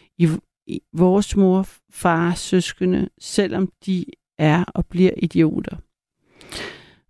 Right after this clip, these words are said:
Og skal vi bruge hele vores liv på at lytte på, øh, lytte på og tilgive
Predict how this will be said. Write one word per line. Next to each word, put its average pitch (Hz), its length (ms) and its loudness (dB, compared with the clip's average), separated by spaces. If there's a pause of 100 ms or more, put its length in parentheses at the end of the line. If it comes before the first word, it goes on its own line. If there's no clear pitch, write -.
(160)
Og 190 140 2
skal 190 400 -2
vi 196 100 0
bruge 190 540 2
hele 208 500 4
vores 190 340 0
liv - 220 2
på - 120 2
at 175 80 6
lytte 160 360 4 (120)
på, 175 300 2 (1300)
øh, 160 760 4 (1700)
lytte 185 280 4
på - 280 2
og - 180 -2
tilgive - 480 -2